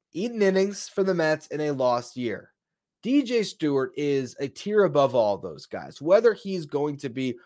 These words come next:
a part of the twenty twenty-four Mets or not, which we will discuss in the next segment, he certainly looks like a big leaguer.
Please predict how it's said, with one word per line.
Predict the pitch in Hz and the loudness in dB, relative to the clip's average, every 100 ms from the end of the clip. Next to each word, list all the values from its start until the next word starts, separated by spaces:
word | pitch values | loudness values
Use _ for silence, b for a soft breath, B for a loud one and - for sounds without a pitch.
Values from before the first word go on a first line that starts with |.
| B - | B -12
a | |
part | - 151 | -2 0
of | 156 | 0
the | |
twenty | 147 - 139 | -6 -6 -8
twenty-four | 131 135 131 120 131 123 | -8 -8 -8 -6 -4 -2
Mets | 123 117 | -2 -4
or | - 117 117 | -4 -4 -2
not, | 131 131 | 0 0
which | 123 - | -4 -2
we | 147 | 0
will | 151 | 2
discuss | 135 127 139 123 - | 0 -2 0 0 -2
in | 120 | -4
the | 120 | -2
next | 117 - | -4 0
segment, | 196 208 143 131 _ _ _ _ | 2 2 -2 -6 _ _ _ _
he | 240 233 | -4 -4
certainly | - 262 269 277 | -2 -2 0 -2
looks | 208 196 - | 2 2 4
like | 185 170 | 2 4
a | 139 | 2
big | 139 131 | 2 0
leaguer. | 120 117 87 - | 0 -2 -2 -12